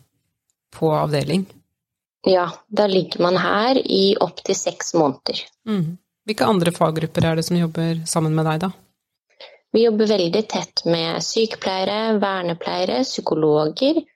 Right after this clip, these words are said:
Speaker 2: eh, leger. Ehm,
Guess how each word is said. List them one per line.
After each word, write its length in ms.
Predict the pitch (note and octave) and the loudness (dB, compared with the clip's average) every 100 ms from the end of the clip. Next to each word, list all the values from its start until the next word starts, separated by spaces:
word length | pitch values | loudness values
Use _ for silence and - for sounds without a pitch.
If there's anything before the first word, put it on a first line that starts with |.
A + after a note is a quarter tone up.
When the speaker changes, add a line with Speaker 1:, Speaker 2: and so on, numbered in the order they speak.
| _ _ _ _ - | _ _ _ _ -8
Speaker 2:
eh, 240 | F3 E3+ D#3 | 0 2 2
leger. 840 | F3+ G#3+ G3 E3+ D#3+ G3 A#3+ C4 - _ _ _ _ _ _ _ _ _ _ F3 | 2 2 2 -2 -2 2 2 0 -6 _ _ _ _ _ _ _ _ _ _ -2
Ehm, 760 | E3 D#3+ D#3+ D#3 D#3 D3+ D#3+ | 2 2 2 2 2 2 0